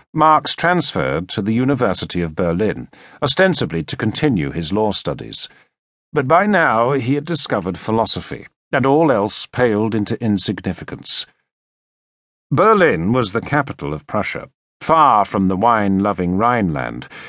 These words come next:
and here student life was a much more serious matter. This was where the great Hegel had been professor of philosophy, becoming almost the official philosophical apologist for the Prussian state.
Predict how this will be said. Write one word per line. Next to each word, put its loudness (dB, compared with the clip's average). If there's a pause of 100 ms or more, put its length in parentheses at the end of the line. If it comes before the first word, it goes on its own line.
(180)
and 0
here 6
student 0
life 0
was 0
a 0
much 0
more 0
serious -2
matter. -8 (720)
This 2
was 2
where 4
the 2
great 2
Hegel 0
had -4
been -2
professor -4
of -8
philosophy, -6 (380)
becoming 2
almost 2
the 0
official -2
philosophical 0
apologist -2
for -6
the -2
Prussian -4
state. -6